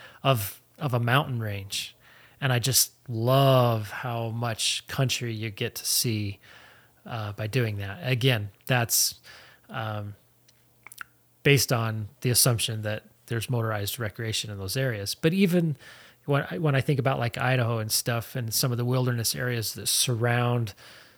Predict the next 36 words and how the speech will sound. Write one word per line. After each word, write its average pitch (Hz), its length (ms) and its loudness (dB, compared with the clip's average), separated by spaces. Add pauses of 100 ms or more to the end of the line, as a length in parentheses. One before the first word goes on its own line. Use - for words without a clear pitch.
(120)
the 135 60 -2
general 120 560 2
region 120 460 0
in 113 140 -4
which 113 240 -6
we 117 80 -6
do 175 240 8
ride, 113 460 0 (320)
and 123 140 -2
you 117 60 -2
can't 135 260 -2
ride 120 220 0
in 110 80 -4
the 110 80 -4
wilderness 139 420 4
areas, 113 320 0
but 135 280 0 (520)
you're 135 140 2
still 156 680 8 (880)
circumnavigating 131 1200 6
them, 131 580 2
or 135 220 0
you're 120 200 0
getting 117 280 -2
close 131 520 2
to 139 120 2
them 120 440 2
and 117 100 0
you 117 100 2
can 120 140 -4
see 135 380 6
into 131 180 4
the 120 140 0
range, 117 580 -2
and 113 140 -6
you're, 110 240 -6